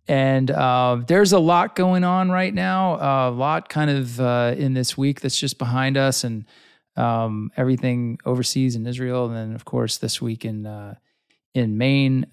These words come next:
uh, another horrible mass shooting in America. And so hang in there.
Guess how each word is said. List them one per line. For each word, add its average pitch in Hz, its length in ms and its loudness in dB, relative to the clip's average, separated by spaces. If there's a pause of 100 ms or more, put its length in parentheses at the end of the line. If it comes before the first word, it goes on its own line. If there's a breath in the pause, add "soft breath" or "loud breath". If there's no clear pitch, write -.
uh, 107 320 -4
another 107 440 -4 (100)
horrible 113 380 -4
mass 110 240 -4
shooting 117 340 -4
in 117 60 -4
America. 117 760 -2
And 110 220 -4
so 135 360 2 (160 loud breath)
hang 175 220 2
in 220 120 6
there. 127 300 2